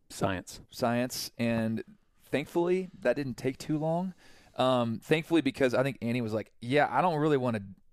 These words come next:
Speaker 2: that was ho-, that was horrible.
Speaker 1: Yeah.
Speaker 2: And we just did, like, the basic, like, entry-level thing, but it still
Speaker 1: Uh-huh.
Speaker 2: was, like, no fun.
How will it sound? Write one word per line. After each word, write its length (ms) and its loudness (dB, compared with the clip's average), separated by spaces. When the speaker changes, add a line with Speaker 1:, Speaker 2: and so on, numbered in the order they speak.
Speaker 2:
that 180 4
was 100 -4
ho-, 240 -2
that 140 4
was 100 -6
horrible. 400 -4
Speaker 1:
Yeah. 200 4
Speaker 2:
And 180 4
we 140 6
just 200 2
did, 140 4
like, 180 -4
the 120 -4
basic, 580 -4
like, 240 -6
entry-level 680 -6
thing, 220 -2
but 120 -2
it 100 -4
still 220 4
Speaker 1:
Uh-huh. 80 2
Speaker 2:
was, 120 -2
like, 320 -6
no 200 0
fun. 340 -6